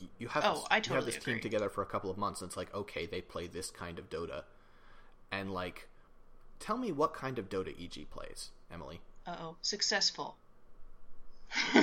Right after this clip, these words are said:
Speaker 1: Yes. And it's like, okay, uh, so, like, what? Are they a team fight? Are they evasive? Do they push?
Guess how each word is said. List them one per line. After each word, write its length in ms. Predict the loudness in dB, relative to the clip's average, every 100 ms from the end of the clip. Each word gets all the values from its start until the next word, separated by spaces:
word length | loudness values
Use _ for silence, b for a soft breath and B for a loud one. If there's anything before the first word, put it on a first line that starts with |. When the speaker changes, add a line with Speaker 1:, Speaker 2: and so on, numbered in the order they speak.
| 10
Speaker 1:
Yes. 600 | 8 6 2 2 0 -2 -8 -18 -20 -18 -18 -16 B B B B B 0
And 180 | 4 4
it's 160 | 4 4
like, 300 | 4 4 0 B B -20 -20 -20 -16 -2
okay, 340 | 0 4 4
uh, 140 | 4 2
so, 400 | 0 2 2 0 -2
like, 340 | -2 -2 -8 -14 -14 -4
what? 240 | 0 0
Are 40 | 0
they 160 | -4
a 40 | -6
team 340 | -6 -6 -4
fight? 380 | -2 2 2 0 -4
Are 100 | -4
they 300 | -2 -2 -2
evasive? 760 | 0 2 2 0 0 -2 -6 -8 -6
Do 80 |
they 180 | -4 -4 -4
push? 580 | -2 6 10 10 8